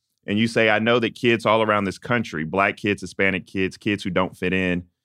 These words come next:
they'll see themselves differently too. Their, their horizons lifted, their possibilities expanded." One of the characters in this book that I love, that, that is one of my favorite characters of your White House, is Pete Souza. He was somebody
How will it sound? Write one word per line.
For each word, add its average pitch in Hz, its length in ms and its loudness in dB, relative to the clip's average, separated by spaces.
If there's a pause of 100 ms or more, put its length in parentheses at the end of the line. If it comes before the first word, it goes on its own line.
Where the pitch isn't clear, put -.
(280)
they'll 107 180 4
see 123 220 0
themselves 101 480 0
differently 87 480 -2
too. 80 400 -6
Their, 87 300 2
their 87 160 0
horizons 90 560 0
lifted, 85 240 -4
their 85 100 -2
possibilities 82 680 -4
expanded." 87 600 -6 (440)
One 127 140 2
of 190 60 2
the 190 80 2
characters 131 480 0
in 104 100 0
this 87 140 -4
book 98 300 -2
that 87 80 -4
I 80 100 2
love, 80 640 -2 (320)
that, 78 140 -2 (160)
that 87 340 2 (120)
is 90 220 0
one 92 180 -2
of 95 60 2
my 92 80 2
favorite 95 260 0
characters 87 280 -4
of 85 100 -2
your 85 80 2
White 85 200 2
House, 82 180 -4
is - 100 -14
Pete 92 240 -8
Souza. 82 460 -6 (100)
He 104 380 0 (480)
was 104 180 2
somebody 98 560 2